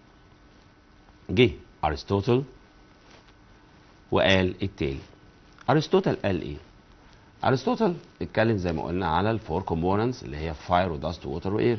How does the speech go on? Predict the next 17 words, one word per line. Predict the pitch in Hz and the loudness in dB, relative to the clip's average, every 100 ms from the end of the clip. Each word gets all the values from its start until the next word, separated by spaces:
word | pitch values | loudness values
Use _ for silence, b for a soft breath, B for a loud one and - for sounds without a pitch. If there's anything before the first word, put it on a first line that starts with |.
| 98 | -4
طب | - | -4
تعالى | 85 92 | -2 0
كده | 95 | 0
نشوفهم | 92 107 101 98 | -2 -2 0 0
على | 90 | 0
اللاب | 85 98 107 | -2 -2 -4
بيتكلم | 80 - 87 87 | -6 -6 -4 -4
فيهم | 80 87 | -2 0
ازاي. | 107 104 127 120 - - B B B B B - - - - 151 | 0 4 4 4 -2 -18 B B B B B -20 -20 -20 4 10
اول | 185 113 | 10 8
شيء | - 101 - - - - - - - - - | 4 0 -2 -10 -20 -20 -20 -20 -20 -10 2
بيقول | 101 - 120 101 | 2 4 2 6
he | 135 160 | 6 6
refused | 127 170 92 78 - 92 | 8 6 6 2 -6 -6
the | 101 | -2
concept | 98 90 139 165 - | 0 0 0 0 -2
of | - | -6